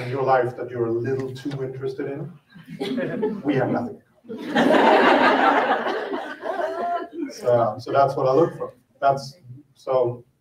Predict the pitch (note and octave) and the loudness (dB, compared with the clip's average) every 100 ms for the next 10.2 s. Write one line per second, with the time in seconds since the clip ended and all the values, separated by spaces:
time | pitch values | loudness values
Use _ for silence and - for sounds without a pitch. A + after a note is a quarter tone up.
0 | _ _ _ _ - C3+ C3+ - C#3 - | _ _ _ _ -8 -8 -8 -8 -8 -8
1 | _ _ _ _ - _ _ - A#3+ G3 | _ _ _ _ -20 _ _ -16 -8 0
2 | F#3 F3 F3 F3 F3 E3+ F#3 F3+ E3+ D#3+ | 2 2 0 2 4 2 0 0 0 0
3 | D#3 D3+ D3 - E3+ D#3+ D#3 E3+ D3 D3 | 0 -2 -2 -2 0 0 0 2 4 4
4 | D3 - D3+ D3 D3 D3 D3 C#3+ C#3 - | 2 -6 -4 0 2 0 -2 -4 -6 -12
5 | _ _ _ _ D#3 C#3+ D#3 D#3 C#3+ C#3+ | _ _ _ _ -2 0 0 0 0 0
6 | D3 F#3+ D#3 C#3+ D3 - - _ D3 D3 | 0 0 2 0 -2 -6 -18 _ 0 0
7 | D3 D#3 D3+ C#3+ G3 F#3+ E3 D3+ E3+ D#3 | 0 0 0 2 2 4 2 2 -2 -2
8 | C#3 - C#3 C#3 C#3 C#3 D3 C#3 C3+ - | -4 -2 -2 0 0 -2 -2 0 0 0
9 | C#3 D#3 D#3 D3+ - - F3+ G3 - C#3+ | -2 0 0 0 -2 0 2 2 0 0
10 | C#3 C#3+ | 2 0